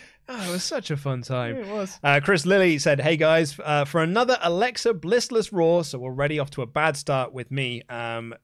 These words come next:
Speaker 1: do not get end of Fiend vibes for her situation, 'cause I hope not, but they're very similar in how they're being booked. Big returns go missing, release. I hope that doesn't happen." I don't think she's gonna get released.
Speaker 2: I don't think
Speaker 1: Uh,
Speaker 2: she's either.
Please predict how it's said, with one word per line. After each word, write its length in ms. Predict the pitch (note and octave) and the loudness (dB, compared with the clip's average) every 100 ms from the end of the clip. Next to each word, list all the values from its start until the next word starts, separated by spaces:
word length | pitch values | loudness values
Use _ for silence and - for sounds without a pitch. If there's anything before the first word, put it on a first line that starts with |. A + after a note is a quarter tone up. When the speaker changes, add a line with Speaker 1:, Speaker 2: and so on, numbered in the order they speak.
| _ | _
Speaker 1:
do 220 | C#3+ D3 | -6 -2
not 240 | C#3+ F3 F#3+ | 0 0 0
get 200 | F#3 - | 0 0
end 240 | F3+ F3+ E3+ | -2 -2 -2
of 120 | C#3+ | -4
Fiend 260 | F#3 F#3 D3 | -4 -4 0
vibes 220 | D#3 D3 | 0 0
for 120 | C#3+ | -2
her 80 | B2+ | -4
situation, 680 | E3 F3 D3+ C#3+ C#3+ C#3 C#3 - _ | -6 -8 -4 -4 -2 -4 -6 -12 _
'cause 140 | - B2+ | -12 -8
I 320 | A#2 A#2+ A#2+ _ - | -6 -6 -8 _ -6
hope 300 | - G3+ - | 0 0 0
not, 300 | D3 B2 - | -2 -2 -4
but 80 | A2+ | -10
they're 80 | A2+ | 0
very 200 | F3+ F#3 | 2 2
similar 240 | D#3 C#3+ | 2 -2
in 240 | C#3 C#3+ B2 | -4 -6 -6
how 160 | D3 | -4
they're 100 | C#3 | -2
being 220 | C3+ B2 | -4 -6
booked. 320 | A#2+ C#3+ C#3+ - | -6 -6 -6 -4
Big 160 | F#3 | -2
returns 340 | D#3+ C#3+ C3 B2 | -2 -2 -4 -4
go 160 | A#2 | -8
missing, 480 | A#2 D3 D3+ D3+ C#3 | -4 -4 -2 -2 -4
release. 340 | G#2+ B2 C3 - | -4 -4 -4 -4
I 80 | A#2 | -6
hope 200 | C#3+ C#3 | -4 -4
that 100 | B2 | -6
doesn't 180 | B2 A#2+ | -8 -4
happen." 380 | B2 B2+ B2 A#2 | -2 -2 -8 -10
I 80 | G#2+ | -14
don't 100 | B2 | -14
think 100 | A#2 | -14
she's 100 | G2+ | -20
gonna 120 | G2 | -20
get 140 | F2+ F2 | -20 -20
released. 320 | - - - - F3 | -20 -20 -20 -16 -10
Speaker 2:
I 80 | |
don't 80 | D#3+ | -10
think 100 | C3+ | -8
Speaker 1:
Uh, 120 | A#2+ A#2 | -6 -4
Speaker 2:
she's 80 | |
either. 300 | A2 G#2+ A2 | -6 -14 -20